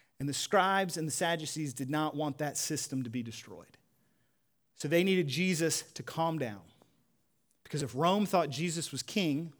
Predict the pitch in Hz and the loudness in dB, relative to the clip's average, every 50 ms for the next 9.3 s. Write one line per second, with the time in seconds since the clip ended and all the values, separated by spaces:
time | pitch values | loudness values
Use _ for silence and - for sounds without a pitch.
0 | _ - 135 127 - - 185 214 208 151 160 135 127 - - - - 113 117 113 | _ -10 -10 -6 0 2 2 2 2 0 -2 -4 -4 -6 -10 -12 -12 -10 -10 -10
1 | 135 151 _ _ _ _ _ _ _ _ _ _ _ _ _ _ _ _ _ _ | -12 -14 _ _ _ _ _ _ _ _ _ _ _ _ _ _ _ _ _ _
2 | - 147 147 151 131 - - 180 170 151 160 147 135 127 - 165 196 190 - - | -4 -2 -2 -2 -2 -2 0 0 2 2 2 0 0 0 0 0 -2 0 -2 -4
3 | 139 113 - - 156 139 - _ _ _ _ _ _ _ _ _ _ _ _ _ | -6 -6 -8 -12 -16 -16 -20 _ _ _ _ _ _ _ _ _ _ _ _ _
4 | _ _ _ _ _ _ _ _ - 135 123 135 185 196 160 160 151 139 147 185 | _ _ _ _ _ _ _ _ -8 -4 -2 2 2 2 2 0 -2 2 4 4
5 | 214 208 175 180 185 180 - 185 180 - 180 160 160 151 - - _ _ _ _ | 4 4 4 2 0 2 0 -2 -2 -2 -2 -2 -2 -4 -8 -14 _ _ _ _
6 | - _ _ 165 180 180 165 - 180 180 170 165 160 156 139 139 175 170 151 156 | -20 _ _ 2 4 4 4 4 4 4 4 4 2 2 2 2 0 0 2 4
7 | 165 156 147 139 143 143 156 175 190 180 151 170 156 - - 151 131 151 156 - | 4 4 4 0 -2 -2 0 0 0 2 0 -2 -2 -2 -4 -4 -4 -4 -4 -4
8 | - 151 120 120 - - - 175 175 185 185 180 170 160 - - - 120 135 139 | -6 -6 -8 -8 -10 -8 -4 -2 0 0 0 -2 -4 -6 -6 -6 -4 -2 -2 -2
9 | 120 110 110 - - - | -2 -4 -8 -14 -20 -20